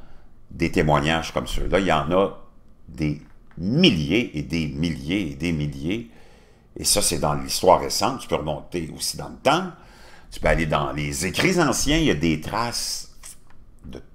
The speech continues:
toutes sortes de phénomènes. Même dans la Bible, quand on parle de chariots de feu, dans l'autre, d'autres religions aussi, c'est toujours des espèces d'êtres qui descendent du ciel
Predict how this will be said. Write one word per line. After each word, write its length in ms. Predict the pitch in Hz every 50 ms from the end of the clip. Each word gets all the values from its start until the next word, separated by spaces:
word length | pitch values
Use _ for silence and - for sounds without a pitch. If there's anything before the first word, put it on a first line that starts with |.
| - -
toutes 140 | - -
sortes 280 | - - - 104 78 76
de 60 | 78
phénomènes. 640 | 76 - 82 71 67 65 65 76 90 110 117 - - - - - - - - - - - - -
Même 220 | - 92 98 87 73
dans 100 | 85 80
la 140 | 78 87
Bible, 380 | 78 - 107 147 175 175 160 80 -
quand 180 | 87 78 73
on 120 | 76 73 73
parle 240 | - 95 95 90 78
de 80 | -
chariots 520 | - - - 98 78 73 78 78 80 76 71
de 140 | 62 67
feu, 380 | 64 - - - 127 135 143 135
dans 220 | 107 87 78 73
l'autre, 520 | 73 82 95 98 87 76 - 76 69 64 - - - - -
d'autres 260 | 80 82 80 - -
religions 380 | 76 73 69 67 76 80 71 64
aussi, 420 | - - - 117 131 143 139 - - - - - - -
c'est 100 | - -
toujours 260 | - 90 92 110 92 80
des 420 | 85 85 76 71 71 - - - - - - - - -
espèces 560 | - 80 76 - - 92 90 78 73 - - - - - - - - - - - - -
d'êtres 800 | - 71 107 107 98 98 123 135 131 - - - - - -
qui 120 | - - 76
descendent 500 | - 92 85 - - 110 98 98 92 73
du 100 | 69 71
ciel 720 | - - - 82 92 113 156 190 202 190 - 69 62